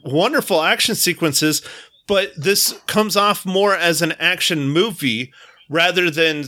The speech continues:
you know, suspense and things like that, like the first one. You know, oh, one of the, one of my favorite nods to the, uh, original was when they were coming back from Mexico after getting shot up in the Humvees,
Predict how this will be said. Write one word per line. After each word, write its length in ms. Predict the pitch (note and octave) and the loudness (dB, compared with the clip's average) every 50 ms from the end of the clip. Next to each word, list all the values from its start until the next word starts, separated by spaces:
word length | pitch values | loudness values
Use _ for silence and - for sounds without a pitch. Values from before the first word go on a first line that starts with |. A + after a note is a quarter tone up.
| C3+ _ | -12 _
you 180 | - F3+ E3 | -6 -2 0
know, 520 | D#3+ D3 C3+ B2+ B2 B2+ B2 B2 B2 - _ _ _ _ _ _ _ _ _ _ _ _ _ - | 2 2 2 2 2 2 0 0 -4 -8 _ _ _ _ _ _ _ _ _ _ _ _ _ -6
suspense 760 | - - E3 D#3+ D#3 - - - F#3 F#3+ F#3+ F3+ - - - | 0 0 2 2 2 0 0 0 0 0 0 0 0 0 2
and 300 | F3+ D3+ C#3+ C#3 C3 B2+ - | 2 0 0 -2 -6 -6 -8
things 360 | _ - E3+ E3+ E3+ C#3+ D#3+ | _ -2 -2 0 0 0 0
like 160 | D3+ D3 C3+ | 0 0 2
that, 220 | - D#3 D#3 C#3+ B2 | 0 0 0 0 0
like 180 | D3 D3+ C#3+ | 0 0 0
the 80 | - D#3 | 0 -4
first 320 | - - G3+ A3+ - - | 0 0 0 0 0 -2
one. 200 | D3 A2 F2+ G2 _ _ _ - - - _ - | -6 -6 -6 -8 _ _ _ -20 -20 -20 _ -4
You 80 | C#3+ C#3+ | -2 0
know, 240 | C3+ C3+ D3 E3 - F#3 | 2 2 0 0 0 0
oh, 240 | F#3 F3 D#3 C3 A#2+ | 2 2 2 2 0
one 180 | C3 E3+ G3 A3 | -2 -2 0 0
of 60 | A3+ | 2
the, 120 | A3 G#3 F3+ F3+ | 2 0 0 0
one 180 | E3 F#3+ G#3 | 0 0 0
of 60 | G#3 | 0
my 120 | F#3 E3+ D3+ | 0 -2 -2
favorite 420 | - F#3+ F#3+ F3+ F3+ D3+ - A#2 | 2 0 0 2 2 -2 -2 0
nods 540 | B2+ C3 C#3 C#3+ D3 C3+ G#2+ - - - - - _ | 0 2 2 2 2 0 0 -2 -2 -2 -2 -6 _
to 240 | - - E3 D3+ C3+ | -6 -2 0 0 0
the, 200 | B2 C#3 C3 B2+ | 2 0 2 2
uh, 220 | A#2+ A2+ A2 G#2+ - | 2 2 2 0 0
original 680 | C#3+ C3+ C#3 D#3 E3 D#3 D#3 D#3 D3+ B2 A#2+ A2+ - _ _ - - - _ _ _ _ _ - | 0 0 0 0 0 0 0 0 2 0 0 0 -4 _ _ -20 -20 -20 _ _ _ _ _ -2
was 300 | C#3+ D3 C#3+ B2+ - C3 | 0 0 0 0 -2 0
when 200 | D3 E3+ F3 F3+ | 0 -2 0 2
they 160 | F3 E3+ D#3+ | 0 0 2
were 520 | D#3 D#3+ D3+ D3 C#3+ C#3 C3+ C3 B2+ - _ _ _ _ - | 2 2 2 2 2 2 2 0 0 -4 _ _ _ _ -10
coming 420 | - - F#3 F3+ F#3 F3 D#3+ C3+ A2 | -4 0 0 0 0 0 -4 -4 -2
back 560 | D3 C#3 C#3+ D#3 E3 E3 - - - - - _ _ _ _ _ C#3+ | 0 0 2 2 2 0 -2 -8 -18 -18 -20 _ _ _ _ _ -16
from 440 | - - - E3 D#3 D3 C#3+ C#3 | -14 -4 0 0 0 0 0 0
Mexico 680 | C#3 D3 D#3 - - - D3+ - - D3+ C3+ B2 A#2+ A#2 | 0 0 0 0 0 0 0 0 0 2 2 2 2 0
after 360 | - C3 C#3 C3+ - D3+ C3+ | 0 0 -2 -2 -2 -4 -4
getting 260 | B2+ C#3+ C#3 C3 A#2 | 0 0 0 0 0
shot 360 | G#2+ - - - D3+ C#3+ C#3+ C#3+ | 0 0 0 2 2 4 4 2
up 120 | C#3+ C3+ D#3 | 2 0 -2
in 60 | C#3 | -4
the 80 | C3 A#2 | -4 -4
Humvees, 640 | B2 C3 B2+ A#2 B2+ B2+ D3+ F3 F#3+ - - - | -4 -4 -4 -2 -2 0 0 0 0 -4 -8 -8